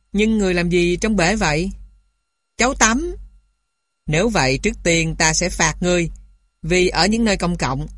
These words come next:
cấm không được tắm." "Cháu không mang theo tiền, nhưng ngài đã tử tế." "Ta không phải là ngài tử tế, vì ta còn chưa nhận được tiền phạt của ngươi.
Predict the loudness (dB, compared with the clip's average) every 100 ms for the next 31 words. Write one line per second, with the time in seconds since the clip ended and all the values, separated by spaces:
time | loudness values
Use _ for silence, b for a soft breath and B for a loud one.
0 | -4 0 0 0 0 0 0 -2 -2 -6
1 | -14 -20 _ -20 -20 _ _ _ _ -2
2 | 0 0 0 0 0 0 0 2 0 -4
3 | -12 -20 _ -2 0 2 0 0 0 2
4 | 0 0 0 0 -2 -4 -6 -8 -20 _
5 | _ _ 0 0 2 -2 0 0 0 0
6 | -2 -2 -2 0 0 2 0 -4 -10 -20
7 | _ _ -2 0 0 -4 0 2 4 0
8 | -2 -2 -2 0 0 0 -4 -10 -10 -2
9 | 0 2 0 0 -2 -2 -2 -2 0 2
10 | 2 0